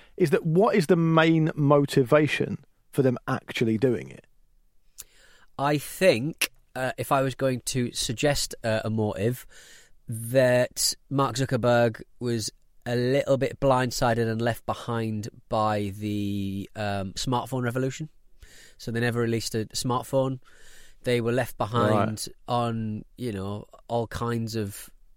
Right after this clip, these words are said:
Speaker 2: spheres of, of, of modern, uh, life, um, since Facebook launched. And I think it's just a bit of a, a panicked grab. Um, but the problem is the, the, the user base of Facebook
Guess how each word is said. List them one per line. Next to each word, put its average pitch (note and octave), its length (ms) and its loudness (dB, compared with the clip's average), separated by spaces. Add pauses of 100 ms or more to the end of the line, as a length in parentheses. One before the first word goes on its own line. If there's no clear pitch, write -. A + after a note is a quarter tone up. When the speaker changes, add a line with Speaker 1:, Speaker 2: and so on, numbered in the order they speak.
Speaker 2:
spheres A2 560 -4
of, G2+ 220 -6
of, G2+ 200 -6
of G#2 200 -8
modern, G#2+ 520 -6
uh, G2+ 180 -6
life, G#2 460 -4 (380)
um, G#2+ 220 -6
since A#2 360 0
Facebook - 460 -4
launched. G#2+ 460 -4
And G#2+ 120 -6
I A2 60 -4
think G#2 240 -4
it's - 160 -12
just - 180 -10
a G#2 60 -8
bit G#2+ 160 -6
of G#2 160 -6
a, G2+ 160 -4 (440)
a A2 60 -8
panicked - 520 -8
grab. A#2+ 440 0 (460)
Um, A2+ 420 0 (420)
but B2 340 -2
the B2+ 360 -6
problem C3 440 2
is A#2+ 400 0 (500)
the, A#2 300 0
the, A#2 200 -2
the A#2 160 -4
user C3 260 0
base A#2 220 0
of A2+ 80 -6
Facebook - 580 -4